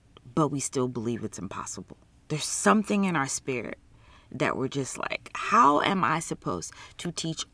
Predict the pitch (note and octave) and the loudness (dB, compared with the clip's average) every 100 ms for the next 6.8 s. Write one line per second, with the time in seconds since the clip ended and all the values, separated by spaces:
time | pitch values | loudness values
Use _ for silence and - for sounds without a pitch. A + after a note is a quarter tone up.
0 | - - B2+ D3+ F#3+ G#3+ A3 G#3+ - - | -8 0 4 6 8 8 6 2 -2 -2
1 | E3 D#3+ D#3 C#3 D3 - C3+ - F2+ - | 0 2 0 0 -2 0 -2 -2 -6 -6
2 | - - - D3+ D3 C3 B2 - B2 B2 | -12 -14 -4 -2 2 0 0 -2 -2 -2
3 | A#2+ A2 A2+ - - - D3+ C#3+ - C#3+ | -4 -4 -6 -8 -14 0 2 4 2 2
4 | E3 E3 - C#3+ B2+ A#2 B2 - - - | 4 2 0 -4 -4 -6 -10 -14 -12 0
5 | E3+ D3+ D3 C#3 C3+ - - - - - | 6 6 6 2 -4 -8 -20 -20 -20 -20
6 | - - A3 G#3 F#3+ F3+ E3+ | -4 2 4 4 4 2 0